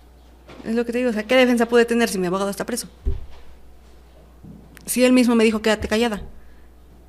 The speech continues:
Si cuando a lo mejor haber peleado est-, algún estado de emoción violenta por lo que estaba sucediendo,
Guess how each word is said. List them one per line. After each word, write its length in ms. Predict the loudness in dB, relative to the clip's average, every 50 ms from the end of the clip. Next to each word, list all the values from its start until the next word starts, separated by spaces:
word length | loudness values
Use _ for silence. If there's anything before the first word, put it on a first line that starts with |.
| -20 -20 -20 -20 -20 -20 -20 -10
Si 140 | -6 -4 -2
cuando 200 | 0 0 2 2
a 40 |
lo 40 | 0
mejor 340 | 0 0 0 0 0 0 -2 -10 -16 -12 -12 -12 -12 -12 -18 -16 -8 -2
haber 280 | 0 2 2 2 4
peleado 640 | 4 4 4 4 4 4 4 2 2 0 -2 -6 -10 -16 -20 -20 -20 -16 -6 -2
est-, 420 | 0 0 0 -2 -4 -8 -8 -4
algún 280 | 0 0 2 2 2 2
estado 220 | 2 4 4 4
de 60 | 4 4
emoción 300 | 2 0 -2 -2 0 2
violenta 300 | 2 2 2 0 0 -4
por 100 | -4 -4
lo 100 | -6 -6
que 80 | -8
estaba 200 | -4 -2 -2 -2
sucediendo, 540 | -2 -2 -2 -2 0 2 2 2 0 -2 -4